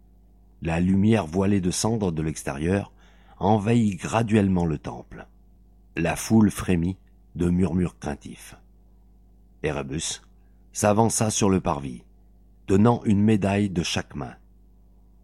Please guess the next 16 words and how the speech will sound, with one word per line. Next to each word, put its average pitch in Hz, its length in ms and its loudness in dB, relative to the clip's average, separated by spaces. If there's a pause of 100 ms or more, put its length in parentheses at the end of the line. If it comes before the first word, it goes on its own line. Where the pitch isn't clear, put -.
Il 110 240 6
l'étendit 135 480 4
vers 104 140 2
les 87 160 0
Atlantes. - 480 -8 (920)
À 73 120 -2
ce - 140 -2
moment 76 340 -4
précis, - 420 -8 (640)
le 101 240 6
soleil 127 420 4
traversa 113 580 -2
l'épaisse 120 440 2
couche 98 240 -2
de 92 120 0
brume, 69 420 -6